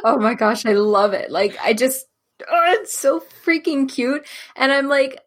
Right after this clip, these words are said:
do other celebrities do this? Like, if we tweet out enough times and accidentally tra-, tag Brie Larson in it, will she come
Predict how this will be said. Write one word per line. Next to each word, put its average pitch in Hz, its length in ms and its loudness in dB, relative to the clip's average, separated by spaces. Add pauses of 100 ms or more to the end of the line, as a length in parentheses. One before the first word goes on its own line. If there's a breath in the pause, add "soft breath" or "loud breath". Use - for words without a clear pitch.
do 262 200 0
other 240 240 2
celebrities 269 580 -2
do 202 140 0
this? 277 260 0
Like, 226 180 2
if 233 160 0
we 240 220 -4
tweet - 460 -10 (100)
out 220 220 0 (340)
enough 208 440 -2
times 214 420 0
and 202 100 0
accidentally 208 520 -2
tra-, - 300 -6
tag 202 340 -2
Brie 220 200 0
Larson 202 400 0
in 262 140 0
it, 294 200 -2
will 214 160 4
she 220 260 -2
come 269 360 0